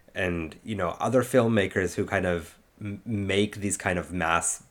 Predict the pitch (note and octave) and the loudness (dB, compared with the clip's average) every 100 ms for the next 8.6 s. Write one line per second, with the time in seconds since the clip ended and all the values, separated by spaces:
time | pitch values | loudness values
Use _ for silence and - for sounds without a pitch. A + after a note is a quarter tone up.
0 | - F#2+ E2+ - F2 E2 D#2 D#2 - - | -2 0 0 0 0 2 0 -2 -8 -20
1 | - - - G2+ G2+ - F#2+ F2 F2 E3+ | -20 -10 -4 -2 -2 0 0 0 0 2
2 | F#3+ - G#2 G#2+ A2 C3 B2 C3 G#2+ G2+ | 2 4 6 8 8 4 2 6 6 6
3 | A2 G#2+ G#2 - G2 A#2 F2 D#2+ - - | 4 4 4 4 4 6 6 2 -8 -20
4 | - A#2+ A#2+ D#3 - A2+ - B2+ C3+ D3 | 0 4 4 2 0 0 4 8 8 6
5 | C#3+ A#2 G#2+ - F2 - - F#2 F2 D#2+ | 4 8 8 6 -4 -4 -4 -2 -2 -2
6 | F2 F2 D#2+ D#2 - - - - - - | -2 0 0 -2 -6 -10 -20 -20 -20 -6
7 | A2 A#2+ A#2+ A#2+ B2+ A#2+ A#2+ B2 A2 G#2 | 2 2 4 2 8 6 8 0 2 -2
8 | G#2+ - F2 F2 E2 | -2 0 4 4 4